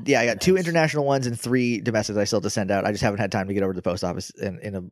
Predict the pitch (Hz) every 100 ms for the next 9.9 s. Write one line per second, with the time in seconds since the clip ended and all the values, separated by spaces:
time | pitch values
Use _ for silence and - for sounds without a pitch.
0 | - 98 87 - - _ _ _ 113 107
1 | 98 - _ _ - _ 131 147 127 -
2 | 147 160 214 254 233 185 190 175 127 127
3 | 156 151 147 131 - 135 117 110 139 127
4 | 135 139 123 117 104 - - _ _ _
5 | 101 120 196 208 180 139 - _ _ _
6 | - 151 196 226 247 262 - - _ -
7 | 135 123 143 131 120 - - - _ 123
8 | 147 147 135 131 139 131 - - 139 170
9 | 185 185 185 165 160 175 139 175 202